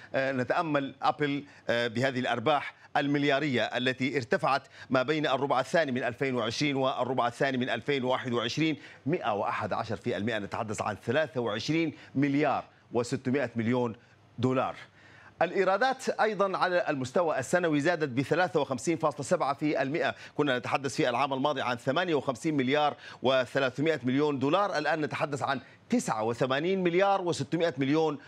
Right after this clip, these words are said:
دولار، أعلى من التوقعات التي أشارت إلى سبعة وسبعين مليار وأربعمائة مليون، آه، دولار. الإيرادات عبر الفصول، يعني إذا قارنا الإيرادات الفصلية نجد أنها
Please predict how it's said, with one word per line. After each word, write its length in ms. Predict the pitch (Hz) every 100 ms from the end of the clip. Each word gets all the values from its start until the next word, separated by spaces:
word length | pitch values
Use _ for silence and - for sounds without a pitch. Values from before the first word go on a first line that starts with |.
| - -
دولار، 420 | 127 147 131 107
أعلى 440 | 127 - 131 113 90
من 80 |
التوقعات 520 | 90 101 92 107 110 85
التي 260 | 87 95
أشارت 300 | 85 110 92
إلى 180 | 95 92
سبعة 260 | - 123 92
وسبعين 460 | 90 113 123 139
مليار 300 | 123 147 143 - -
وأربعمائة 480 | - 131 104 131 127 113
مليون، 400 | 113 127 127 113 - -
آه، 120 | 110 107
دولار. 460 | 95 127 107 - 110
الإيرادات 500 | 151 170 175 247 254
عبر 240 | 226 208
الفصول، 420 | 190 165 - 196
يعني 240 | 185 165 175
إذا 160 | 160
قارنا 340 | 151 170 185 165
الإيرادات 500 | - 135 135 165 165 - - -
الفصلية 500 | 156 139 139 190 175
نجد 220 | 156 151
أنها 420 | 135 151 147 143